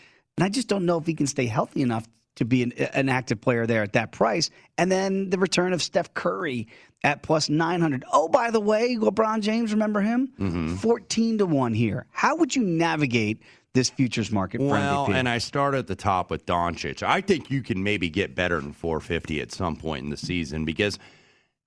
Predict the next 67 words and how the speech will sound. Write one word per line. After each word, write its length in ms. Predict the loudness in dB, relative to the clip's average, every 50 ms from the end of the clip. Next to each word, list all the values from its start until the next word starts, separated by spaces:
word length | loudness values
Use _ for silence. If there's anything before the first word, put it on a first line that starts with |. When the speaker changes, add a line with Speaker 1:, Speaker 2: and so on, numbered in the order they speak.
| _ -2
Speaker 2:
you 120 | 0 0
know, 160 | 0 0 -2
with 240 | 0 0 0 2 2 2
M 160 | 2 2 2
V 140 | 2 2 2
Ps, 380 | 0 0 0 0 0 0 0
they're 120 | 0 0 0
usually 420 | 0 0 0 0 0 0 0 2
on 260 | 2 2 0 0 0 0
very 260 | 0 2 2 0 0
good 300 | 0 0 0 0 -2 -2
teams. 500 | -2 0 0 0 0 0 -2 -2 -2 -2
And 160 | -2 -2 -2
Speaker 1:
Right. 60 | -2
Speaker 2:
is 200 | -2 -2 -2 -2
Dallas 440 | -2 -2 -2 -2 -2 -4 -6 -8 -8
going 240 | -10 -8 -8 -4 -4
to 80 | -2
be 140 | -2 -2 -2
a 40 | 0
very 240 | 0 0 0 0 0
good 240 | 0 0 0 0 0
team? 300 | -2 0 0 0 0 -2
Are 100 | 0 0
they 160 | 0 -2 0
going 240 | 0 0 0 0 0
to 60 | -2
be, 500 | -2 -2 -2 -2 -2 -2 -2 -4 -6 -4
you 120 | -4 -2 -2
know, 320 | 0 0 0 0 -2 -4 -8 -16 -20 _ _ _ _ _ -4
a 60 | -2
six 480 | -2 -4 -2 -2 -2 -2 -2 -2 -2 -2
or 100 | -2 -2
a 60 | -2
seven 420 | -2 -2 0 0 0 0 0 0
seed, 300 | -2 -2 0 0 0 0
or 120 | 0 0 0
are 40 |
they 160 | 0 0 0 2
gonna 180 | 0 0 0
be 160 | 0 0 0
a 60 | 0 0
top 320 | 0 0 0 0 -4 -4
three 160 | -4 -2 -2
or 80 | -2 -2
four 240 | -2 -2 -2 -2 -4
seed? 320 | -4 -2 -2 -2 0 0
I 140 | 0 -2 0
think 180 | -2 -2 -4
if 100 | -4 -4
they're 200 | -4 -2 -2 -2
in 100 | -2 -2
the 80 | -4 -4
top 320 | -2 -2 -2 -2 -2 -4
three, 240 | -6 -4 -4 -4 -2
then 180 | -2 -4 -4 -2
Doncic 440 | 0 0 0 -2 -2 -6 -6 -4 -4
has 200 | -4 -4 -4 -6
a 20 | -10
chance 320 | -6 -4 -4 -4 -4 -6
to 80 | -8 -6
win 180 | -4 -4 -4
the 120 | -4 -4 -4
award. 440 | -4 -2 -2 0 0 0 -2 0 0
By 200 | 0 0 0 0
the 80 | 0
way, 340 | 0 2 2 2 0 -2